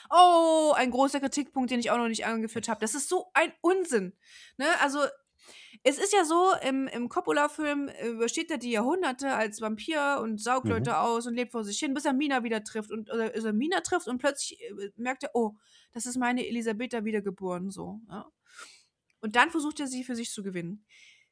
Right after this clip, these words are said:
Speaker 1: In dem, in dem neuen Film von Luc Besson ist es so, dass er das, wie gesagt, weiß und darauf hinarbeitet, sie wiederzutreffen.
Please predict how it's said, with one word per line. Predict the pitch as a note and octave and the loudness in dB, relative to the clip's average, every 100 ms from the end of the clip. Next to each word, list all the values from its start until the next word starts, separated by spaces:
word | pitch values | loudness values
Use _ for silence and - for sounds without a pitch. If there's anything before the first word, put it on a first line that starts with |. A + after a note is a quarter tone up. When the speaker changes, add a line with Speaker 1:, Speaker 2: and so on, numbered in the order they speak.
| _ _ | _ _
Speaker 1:
In | A#3+ A#3+ A3+ | 0 2 2
dem, | A#3 G#3+ G3+ F#3+ - | 2 2 2 0 -6
in | B1+ G3+ | -8 -4
dem | F#3 F3 F3+ F#3 | -2 -2 -2 2
neuen | G#3 F4+ A4 | 4 4 4
Film | D#4+ G#3+ | -2 0
von | G#3 | -2
Luc | F#3+ G3 | -4 -8
Besson | G3+ G3+ B3+ | -8 -8 -8
ist | B3+ | -10
es | B3 | -10
so, | C4+ B3 | -8 -6
dass | A3 G#3+ | -6 -4
er | |
das, | G3+ G#3 | -6 -6
wie | |
gesagt, | G3 F#3 F#3 F#3+ | -6 -6 -4 2
weiß | F3 D#4 C4+ | 4 4 -2
und | A#3 | -4
darauf | G3+ G#3+ | -4 -2
hinarbeitet, | G#3+ G3+ B3 A3 | -2 -2 -4 -8
sie | A#3 | -8
wiederzutreffen. | A#3+ F#3+ - - D#3 - | -6 -6 -8 -16 -18 -18